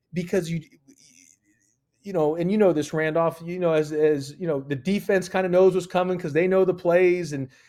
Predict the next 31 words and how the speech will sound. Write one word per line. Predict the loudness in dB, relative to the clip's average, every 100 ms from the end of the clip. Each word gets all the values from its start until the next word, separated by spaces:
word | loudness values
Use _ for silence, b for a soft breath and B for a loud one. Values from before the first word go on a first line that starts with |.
| b -8
and | -4
so | 0 -2 -2 _
when | -2 0
you | 0 -2
get | 4 6
to | 6
do | -2 -2 0
it | 0
against | 0 -4 -2 0
other | 2 2
teams, | -4 -8 -4 -2 -2 -6 -6
even | -6 0 0
in | 0
a | -2
scrimmaged | -6 -10 -4 -2 2 2 0
or | -2 -4
a |
closed | -4 2 2 2
door | 0 -2
situation, | -4 -10 -8 -4 -4 -4 -8 -10
and | -8
you're | -10
playing | -8 -4 -2 -2
a |
different | -4 -8 -6 -8
opponent, | -8 -4 -2 -2 -4
it's | -6
just | -4 -4 -4
a |
different | -4 -4 -4 -10
feel. | -14 -8 0 0 0